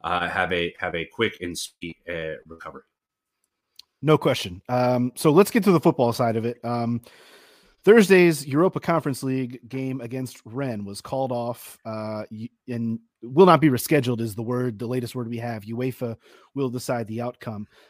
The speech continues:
Speaker 2: Um, everything that we know so far, it seems like, will lean to uefa just saying, "We're sorry, Tottenham. This is a three nil defeat for you. You will not, because of that result, will not be able to advance into the knockout rounds."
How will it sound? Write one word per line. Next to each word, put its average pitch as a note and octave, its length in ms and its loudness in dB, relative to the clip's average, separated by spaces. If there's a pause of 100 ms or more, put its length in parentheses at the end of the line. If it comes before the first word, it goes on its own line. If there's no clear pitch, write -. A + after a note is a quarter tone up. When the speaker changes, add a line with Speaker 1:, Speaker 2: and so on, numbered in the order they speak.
Speaker 2:
Um, C#3 240 2
everything G3 340 4
that F3 80 4
we E3 120 4
know D3 220 6
so C3 200 0
far, B2 600 0
it D3 180 -8
seems A3 560 -2
like, A2 340 -8 (120)
will C#3+ 280 2
lean C3+ 340 0
to A#2+ 440 -4 (680)
uefa D3 320 4
just C3 220 -4
saying, C3 500 0
"We're C#3 120 -2
sorry, C#3+ 360 -2
Tottenham. B2+ 480 -4
This B2+ 160 -6
is A#2+ 100 -8
a B2 60 -6
three C#3 240 -6
nil B2+ 140 -2
defeat A#2 340 -8
for A#2+ 80 -8
you. A2+ 160 -6
You A2 200 -6
will A#2 100 -4
not, A#2 260 -6 (400)
because C3 320 -2
of A#2+ 60 -4
that B2+ 160 0
result, A#2+ 360 -4
will A#2 120 -8
not B2+ 260 -6
be B2 160 -4
able A2+ 140 -6
to B2+ 100 -8
advance A#2 400 -6
into G#2+ 160 -6
the G#2 80 -12
knockout A#2+ 440 -4
rounds." F#2+ 380 -10